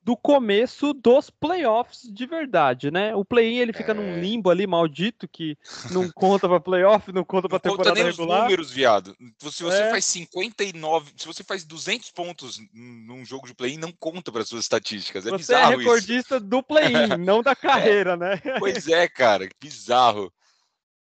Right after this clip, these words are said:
Speaker 1: E a gente vai falar dos confrontos, vai bater, fazer o tiratema aqui do que a gente achou que ia acontecer, do que aconteceu nos jogos de play-in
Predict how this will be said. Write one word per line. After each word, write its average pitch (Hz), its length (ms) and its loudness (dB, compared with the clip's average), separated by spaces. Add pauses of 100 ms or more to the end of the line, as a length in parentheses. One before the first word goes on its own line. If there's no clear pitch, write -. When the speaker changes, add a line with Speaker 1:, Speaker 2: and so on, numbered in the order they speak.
(200)
Speaker 1:
E 208 140 -4
a 208 60 -2
gente 208 240 -12
vai 214 100 -4
falar 202 320 -2
dos 208 220 -10
confrontos, 202 1000 -10
vai 180 220 0
bater, 190 400 0
fazer 185 220 -6
o 185 60 -6
tiratema 175 520 -6
aqui 170 160 -12
do 165 120 -10
que 202 120 -4
a 185 80 0
gente 170 240 -8
achou 202 280 -2
que - 120 -6
ia - 40 0
acontecer, 196 560 0 (440)
do 190 120 0
que 208 120 2
aconteceu 196 720 0
nos 190 180 -6
jogos 175 300 2
de 175 80 -6
play-in 190 420 -4